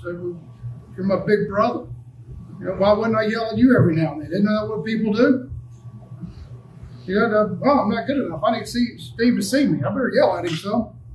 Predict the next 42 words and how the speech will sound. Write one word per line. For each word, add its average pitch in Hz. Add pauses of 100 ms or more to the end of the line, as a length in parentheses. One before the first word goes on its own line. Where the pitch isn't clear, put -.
(380)
It's -
weird. - (220)
So 208
there's 240
something 285
inside 208
of 180
me 175 (380)
that 190
makes 196
me 208
feel 208
like 180
I'm 170
a 175
little 226
unworthy 208
and 175
I'm 220
all 214
right 202
to, 185
uh, 185
destroy 202
this 180
relationship. 160 (580)
I 196
don't 226
know 214
what 196
it 165
is. 180
I 170
haven't 175
figured 165
it 147
out 160
yet, -
but 151
I'm 165
going 247
to. 170